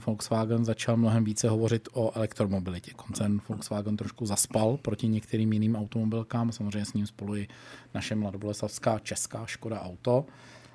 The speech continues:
A když se začalo plánovat, že tedy bude výrazně posílena investice do elektromobility a bude muset Škoda urychlit, eh, přípravu a vývoj a výrobu elektrovozu,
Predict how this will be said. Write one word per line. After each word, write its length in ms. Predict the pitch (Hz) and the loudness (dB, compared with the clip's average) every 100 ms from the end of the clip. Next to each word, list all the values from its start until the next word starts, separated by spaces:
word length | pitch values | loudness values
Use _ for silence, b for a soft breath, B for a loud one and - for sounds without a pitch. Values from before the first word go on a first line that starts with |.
| - | -10
A 260 | 110 107 104 - - - - - - - - | -8 -6 -10 -16 -20 -20 -20 -20 -20 -18 -10
když 200 | 120 - | -6 -4
se 180 | - | -2
začalo 340 | 113 110 123 123 | -2 0 2 2
plánovat, 640 | 123 107 110 117 127 131 | 2 4 6 8 8 8
že 340 | 113 110 110 107 - | -2 0 0 -2 -8
tedy 160 | - 107 | -6 -4
bude 240 | 107 110 | 0 0
výrazně 400 | 101 107 107 113 | 2 0 0 -2
posílena 800 | 113 113 - 120 117 117 120 123 - - _ - - _ _ - 117 | -2 -6 -2 0 2 4 2 0 -4 -20 _ -20 -20 _ _ 0 0
investice 560 | 101 104 107 120 - 113 | 2 0 -2 -4 -2 0
do 120 | 110 | 0
elektromobility 800 | 107 107 117 113 107 113 110 113 | -2 -2 -2 0 2 0 0 0
a 60 | 101 | 0
bude 200 | 98 101 | 0 0
muset 380 | 107 - 107 B B B B | -2 -4 -6 B B B B
Škoda 520 | - - 113 107 104 - - - | -8 0 2 4 2 -4 -12 -2
urychlit, 640 | 127 127 - 110 104 - | 0 0 0 0 0 -2
eh, 180 | 110 101 | -2 -2
přípravu 520 | - 101 - 104 104 | -4 -8 -2 0 2
a 80 | 107 | 0
vývoj 400 | 98 101 104 104 | 0 0 0 0
a 40 | |
výrobu 460 | 98 98 104 104 113 | 0 -2 -2 0 -2
elektrovozu, 760 | 101 104 - 113 110 110 123 | -2 -4 -2 0 0 0 -2